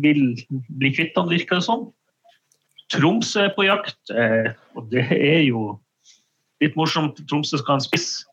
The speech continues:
Ikke har de penger, og ingen vil dit, naturlig nok. Så, eh, oppfordring til Tromsø. Vi har en mann her som har lyst til å prøve å spille, Øystein Parelius.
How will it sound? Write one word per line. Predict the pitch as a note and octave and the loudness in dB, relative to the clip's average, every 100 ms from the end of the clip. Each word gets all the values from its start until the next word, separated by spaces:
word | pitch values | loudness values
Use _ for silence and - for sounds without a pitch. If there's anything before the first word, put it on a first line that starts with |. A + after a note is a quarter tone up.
| - | -4
Ikke | D3+ F3 | 0 4
har | D3 | 4
de | B2 | 4
penger, | A#2+ D#3+ E3+ D#3 | 2 0 2 4
og | A#2 | 4
ingen | C3+ D3+ A2+ | 4 2 2
vil | F3+ F#3 | 2 4
dit, | F#3+ G3 - - _ _ _ _ _ | 2 0 -4 -12 _ _ _ _ _
naturlig | C#3 C3+ D#3 E3 | -4 2 4 4
nok. | F#3 - - E3 B2 - - - - | 2 0 0 -2 -6 -12 -12 -12 -2
Så, | D3 | 2
eh, | C#3+ C3 A#2 B2 C#3+ C3+ - D#3 D#3 _ _ _ - - F3+ | 4 6 4 2 0 -4 -6 -18 -20 _ _ _ -20 -20 -10
oppfordring | - - D#3+ D3 | -10 -6 -4 -2
til | D3 C#3+ | -2 0
Tromsø. | D3+ D#3 F3 D3 | -2 -2 -2 -2
Vi | C#3 | -2
har | D#3 F3 E3+ | 0 2 4
en | D#3+ D#3+ D#3+ | 2 0 -4
mann | D#3+ E3+ D#3+ | -2 -2 0
her | E3+ F3 | 2 2
som | - F3 D#3+ D#3+ | 0 -2 -2 0
har | C#3+ E3+ | 0 0
lyst | E3+ | 0
til | F3 | -2
å | F3 | -2
prøve | E3+ | -2
å | |
spille, | - F3+ F3+ F3 E3+ D#3+ | 2 2 6 6 6 6
Øystein | E3 E3 D#3+ | 4 0 0
Parelius. | C#3 D#3+ D#3+ E3 E3+ E3 | 2 4 6 6 6 4